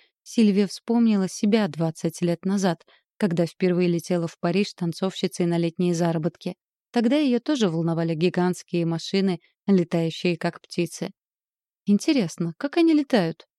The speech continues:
Лиса спросила вслух, будучи уверенной, что Сильвии известны ответы на любые вопросы по теме механики в том числе. В свои сорок лет, как и в двадцать, Сильвия не знала, как устроен самолет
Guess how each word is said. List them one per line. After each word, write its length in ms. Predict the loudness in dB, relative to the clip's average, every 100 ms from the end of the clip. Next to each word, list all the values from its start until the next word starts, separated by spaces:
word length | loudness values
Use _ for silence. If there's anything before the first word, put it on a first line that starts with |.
| _ _ _ _ _ 0
Лиса 340 | 2 2 0
спросила 560 | -2 -2 -2 0 0 -2
вслух, 520 | -4 -2 0 0 -4
будучи 460 | 0 2 2 0 0
уверенной, 500 | 0 0 2 2 0
что 240 | -2 -4
Сильвии 580 | -4 0 2 2 2 0 -4 _ _ _ _
известны 600 | 2 2 0 -2 -2 -4
ответы 580 | -4 -6 -2 0 0 2
на 120 | 2
любые 380 | 2 0 0 0
вопросы 600 | -2 -2 -2 -2 -4 -10 -4
по 100 | -4
теме 300 | 2 4 4
механики 560 | 2 0 0 2 0
в 80 | -4
том 220 | -2 -2
числе. 420 | -2 -4 -2 -4 -4 _ _ _ _
В 60 |
свои 220 | -2 0 0
сорок 360 | 0 -2 0
лет, 220 | 0 0 -2 _ _ -4
как 240 | -2 0
и 40 |
в 100 | -2
двадцать, 560 | 0 0 0 -2 -12 -14 -10
Сильвия 420 | 2 2 4 2
не 100 | 2
знала, 340 | 2 0 0
как 220 | -2 -4
устроен 400 | -4 -4 -2 -2
самолет 480 | -2 -2 0 0 -2